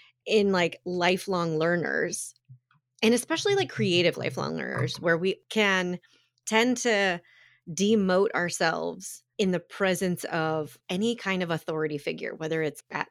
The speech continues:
school or work. But really, I love that you're naming this because you hired me.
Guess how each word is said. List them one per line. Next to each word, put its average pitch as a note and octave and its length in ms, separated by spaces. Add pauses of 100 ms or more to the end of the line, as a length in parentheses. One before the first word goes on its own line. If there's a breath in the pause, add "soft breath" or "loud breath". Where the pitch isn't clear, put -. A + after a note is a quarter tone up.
school G3 800
or E3+ 320
work. F#3 520 (140)
But - 200 (200)
really, A3 640 (580)
I G#3+ 80
love C4+ 240
that F4+ 120
you're G3+ 100
naming A#3+ 380
this D#3+ 200
because F3+ 460
you G#3 200
hired G#3+ 420
me. A#3+ 340